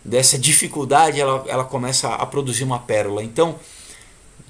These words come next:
muitas vezes a dificuldade, né, as pérolas na nossa vida, o que é, o que gera de bom na nossa vida, né, o que depois você olha e você fala, "Não, eu passei por esse longo processo, né, de dificuldade, e de",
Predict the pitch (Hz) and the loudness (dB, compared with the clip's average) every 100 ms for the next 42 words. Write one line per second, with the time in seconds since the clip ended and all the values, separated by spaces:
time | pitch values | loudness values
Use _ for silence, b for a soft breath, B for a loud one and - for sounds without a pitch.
0 | - 143 175 165 170 160 147 - 156 151 | -10 -4 2 2 2 0 -2 -2 -4 -4
1 | 143 156 156 131 151 147 - 165 175 151 | 2 4 4 2 0 2 2 2 2 2
2 | 135 127 127 131 - 107 131 143 120 117 | 2 0 -2 -2 -2 -4 -4 -2 -2 0
3 | 151 123 123 - 143 135 113 117 - - | 0 0 -4 -8 -8 -6 -6 -4 -2 0
4 | 156 151 131 113 143 160 135 131 127 123 | 2 0 -2 2 2 2 -2 -2 -2 -2
5 | 165 123 110 139 143 135 139 131 B B | -4 -4 -4 -2 -4 -6 -8 -8 B B
6 | 131 139 165 143 - 135 139 151 131 127 | -4 2 2 4 2 4 4 4 0 -4
7 | - - 127 131 131 127 B B B - | -4 -4 -4 -2 -4 -6 B B B -4
8 | 135 135 - 165 160 151 151 139 170 196 | 0 4 4 2 -2 0 2 2 0 0
9 | 165 151 - 156 - 156 147 - 123 120 | -4 -6 -6 0 2 4 4 2 -2 -4
10 | 131 120 120 113 104 - 135 135 110 107 | -6 -6 -8 -8 -2 -2 -2 -6 0 4
11 | 135 117 98 - - 110 110 120 | 4 2 -4 -14 -14 -12 -10 -8